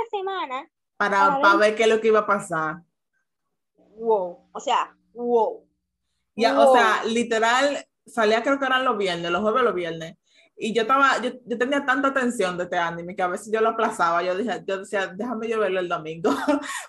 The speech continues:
Speaker 2: pa' yo, pa' yo reunir el coraje, pa' yo poder ver lo que va a pasar. Porque si no, si no va como yo quiero que esta vaina vaya, yo me voy a quillar. <laughs> Así estaba yo. Yo estaba quilladísima a veces.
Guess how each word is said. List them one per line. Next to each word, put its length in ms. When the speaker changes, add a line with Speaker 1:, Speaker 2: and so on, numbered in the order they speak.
Speaker 2:
pa' 160
yo, 340
pa' 80
yo 160
reunir 380
el 140
coraje, 520
pa' 160
yo 180
poder 420
ver 320
lo 120
que 80
va 100
a 60
pasar. 340
Porque 200
si 180
no, 320
si 100
no 240
va 200
como 200
yo 140
quiero 200
que 60
esta 160
vaina 260
vaya, 320
yo 120
me 100
voy 140
a 120
quillar. 340
<laughs> 1200
Así 300
estaba 340
yo. 340
Yo 60
estaba 340
quilladísima 720
a 20
veces. 500